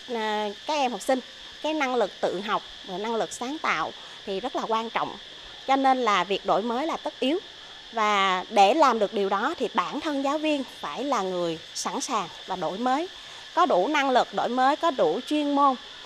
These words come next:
và cái nghiệp vụ thì mới tự tin tổ chức được các cái hoạt động này. À, đó là cái, à, à, những cái, cái thuận lợi mà, à, giáo viên luôn luôn hướng đến. Vì người ta chấp nhận được là tất yếu phải đổi mới thì người ta sẵn sàng thay đổi bản thân mình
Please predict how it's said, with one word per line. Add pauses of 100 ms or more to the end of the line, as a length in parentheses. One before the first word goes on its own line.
(180)
và
cái
nghiệp
vụ
thì
mới (120)
tự
tin (240)
tổ
chức
được
các
cái
hoạt
động
này. (480)
À,
đó
là
cái,
à, (960)
à,
những
cái,
cái (300)
thuận
lợi
mà, (280)
à,
giáo
viên
luôn
luôn
hướng
đến. (180)
Vì
người
ta (500)
chấp
nhận
được
là (600)
tất
yếu
phải
đổi
mới
thì
người
ta
sẵn
sàng
thay
đổi
bản
thân
mình